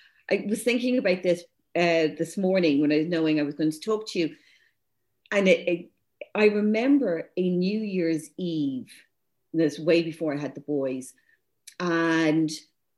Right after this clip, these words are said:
I was living in Sandymount. There was a few of us renting, and if everyone went out New Year's Eve, I stayed in, and I must have had three bottles of wine on my own. And it, whoever I was going out,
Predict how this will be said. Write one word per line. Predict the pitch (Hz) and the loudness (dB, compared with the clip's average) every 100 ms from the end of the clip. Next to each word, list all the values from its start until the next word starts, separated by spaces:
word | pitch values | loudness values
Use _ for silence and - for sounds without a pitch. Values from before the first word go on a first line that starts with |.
| _ _ - | _ _ -4
I | 175 | -2
was | 156 160 165 | 0 0 -2
living | 180 190 214 214 196 | 0 2 2 0 -2
in | - | -4
Sandymount. | 175 185 175 175 175 139 127 - - | -4 -4 -4 -2 -2 -4 -4 -8 -8
There | 170 | -6
was | 151 156 | -6 -8
a | |
few | - 233 | -4 -4
of | 196 | -2
us | 170 160 - - | -4 -6 -12 -12
renting, | 170 165 170 165 135 143 143 - _ - | -4 -2 -2 -2 -4 -4 -6 -16 _ -4
and | 180 170 | 0 0
if | - - - _ | -2 -18 -20 _
everyone | 151 208 269 254 208 | 2 2 4 2 2
went | 170 165 | 0 0
out | 175 143 - - - - _ | 0 0 -2 -6 -10 -14 _
New | 180 170 | 0 2
Year's | 156 151 147 | 2 0 0
Eve, | 147 135 143 _ _ _ | -2 -2 -6 _ _ _
I | 175 226 | -4 -4
stayed | 220 - 202 180 170 | -4 -4 -2 0 0
in, | 156 147 135 135 - - _ _ _ | 0 0 -4 -8 -10 -14 _ _ _
and | 185 | -4
I | 180 | -2
must | 285 - | -2 -4
have | - | -6
had | 262 - | -6 -6
three | 208 208 | -6 -4
bottles | 180 - 170 160 | -6 -8 -10 -6
of | 147 | -4
wine | 147 151 139 156 | -2 -2 -4 -4
on | |
my | 147 151 | -2 0
own. | 151 143 - _ - | 0 -4 -8 _ -6
And | 175 | 0
it, | 170 175 190 | 0 -2 -8
whoever | 185 196 262 302 233 220 - _ - | -4 0 0 0 -2 -2 -12 _ -8
I | 196 185 160 185 | -2 -2 -2 -6
was | 185 175 180 | -10 -6 -4
going | 180 170 165 165 | -2 -2 0 2
out, | 147 143 | 0 -2